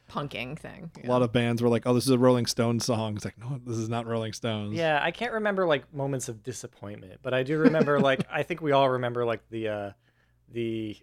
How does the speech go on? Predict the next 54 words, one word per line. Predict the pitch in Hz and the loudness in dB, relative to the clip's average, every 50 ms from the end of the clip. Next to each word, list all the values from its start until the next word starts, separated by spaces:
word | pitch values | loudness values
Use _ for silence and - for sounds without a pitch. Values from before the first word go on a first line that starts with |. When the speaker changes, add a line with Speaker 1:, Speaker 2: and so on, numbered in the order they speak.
| _ _ _ _ _ _ _ - | _ _ _ _ _ _ _ -18
Speaker 3:
so-called, | - - - 147 139 135 131 - 131 127 127 120 117 113 113 | -12 -6 -2 0 0 0 0 0 2 2 4 2 2 0 -2
uh, | 131 120 110 110 110 107 | -2 -2 -2 -2 -2 -4
System | - - - 120 - - 123 117 | -6 -6 -8 -8 -8 -8 -8 -8
of | 113 104 | -8 -8
a | 110 | -8
Down, | 101 113 110 110 110 110 110 | -8 -6 -6 -4 -6 -6 -6
Legend | 110 107 104 107 113 110 110 | -6 -8 -8 -8 -10 -10 -10
of | 110 104 | -10 -10
Zelda | 98 107 98 104 107 101 107 107 104 104 104 104 _ _ _ _ _ _ - - _ _ - | -8 -8 -6 -6 -6 -6 -6 -6 -4 -6 -8 -10 _ _ _ _ _ _ -20 -20 _ _ -18
Speaker 1:
Right, | 160 151 147 143 147 151 147 - | -14 -12 -10 -8 -8 -6 -6 -6
Speaker 3:
theme, | 120 120 117 117 117 117 117 | -6 -4 -4 -4 -4 -6 -6
you | 110 | -8
know, | 104 98 95 | -8 -8 -10
Speaker 1:
yeah. | 85 | -8
Speaker 3:
"Link, | 95 113 110 110 - - - _ _ _ _ _ _ _ _ _ _ _ _ _ - | -10 -10 -10 -10 -14 -18 -20 _ _ _ _ _ _ _ _ _ _ _ _ _ -20
he | 120 110 | -18 -16
come | - - 131 131 117 | -10 -8 -8 -6 -4
to | 139 156 | -4 -6
town." | - - - 180 175 160 165 170 160 156 160 156 _ _ _ _ _ _ _ _ _ _ _ - | -4 0 0 2 4 4 4 2 2 0 -2 -6 _ _ _ _ _ _ _ _ _ _ _ -4
That | - - 127 | -4 -2 0
was | 135 135 117 | -2 -2 -2
not, | 135 139 127 120 - - _ _ _ | 0 0 0 0 -2 -4 _ _ _
you | - - - | -20 -16 -6
Speaker 1:
That | - 156 | -4 0
wasn't | 127 117 110 120 - - | 0 2 2 0 0 -2
Speaker 3:
know, | - | -8
Speaker 1:
System | 156 - - - | -12 -12 -10 -8
of | - 156 | 0 4
a | |
Speaker 3:
wasn't | 156 - 160 165 160 | 4 4 4 2 -4
Speaker 1:
Down. | - | -6
Speaker 3:
System | 151 143 143 - 139 131 | -6 -8 -8 -8 -8 -8
of | 110 | -8
a | 107 | -6
Down, | 101 117 110 101 98 104 113 147 | -4 -4 -2 -2 -2 -2 0 2
Speaker 2:
My, | 147 147 | 2 2
Speaker 3:
but | - - | 2 0
Speaker 2:
my | - 131 | 0 2
high | 123 135 143 | 4 4 4
school | 131 - - 143 131 | 4 4 4 2 2
girlfriend | 113 123 120 120 120 110 - 127 120 113 110 110 110 101 - - _ - | 4 6 6 6 6 4 2 -2 -2 -2 0 -2 -4 -6 -8 -12 _ -6
made | 131 123 117 113 110 117 | -2 0 0 0 -2 -2
me | 113 110 110 107 | -4 -4 -2 -4
a | 107 | -4
mixed | 107 107 110 101 - - - | -4 -6 -8 -8 -10 -10 -8
C | - - - 113 110 | -8 -4 -4 -2 -2
D | 110 113 107 107 | -2 -2 -2 -2
of | 107 104 101 | -2 -4 -4
Bruce | 110 110 104 - | -4 -4 -4 -4
Springsteen | - - 113 107 101 - - 113 107 104 | -6 -8 -8 -8 -8 -8 -10 -10 -8 -8
songs | - - 113 107 107 110 104 110 | -6 -6 -6 -6 -6 -8 -6 -6
once, | 113 110 110 110 107 - - - - - | -6 -6 -6 -8 -10 -10 -12 -14 -12 -8
and, | - 120 113 110 110 | -8 -6 -6 -6 -6
like, | 110 107 104 101 - - | -6 -8 -8 -10 -12 -16